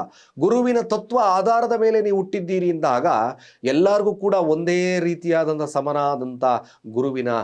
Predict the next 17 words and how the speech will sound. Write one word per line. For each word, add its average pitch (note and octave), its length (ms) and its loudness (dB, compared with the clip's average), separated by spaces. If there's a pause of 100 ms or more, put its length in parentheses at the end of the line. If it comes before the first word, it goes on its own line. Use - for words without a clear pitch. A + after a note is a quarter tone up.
(200)
ಒಂದು, G#2+ 280 0
ಅಂದ್ರೆ, C3 640 -2
ಆ G#2+ 180 -2
ಸಜೆಷನ್ B2 540 -4
ಕೊಡ್ತಕ್ಕಂಥದ್ದು, G2+ 840 -8 (160)
ಅವ್ರಿಗೆ A2+ 460 -2 (180)
ಬೋಧನೆಯನ್ನ E3 560 0
ಮಾಡ್ತಕ್ಕಂಥದ್ದು A#2+ 720 -6
ನಿಮ್ಮ G2+ 220 -8
ತತ್ವದಲ್ಲಿದೆ. F2+ 800 -12 (640)
ಆದರೆ G#2+ 460 -2 (1160)
ನೀವೇ A3+ 340 2
ತಪ್ಪು C4 320 -2
ಮಾಡಿದ್ರೆ C#3 680 0 (960)
ಅದು A2 200 -4
ಸಂಚಿತಕ್ಕೆ E3+ 680 -4
ಬೀಳುತ್ತೆ. E3 580 -4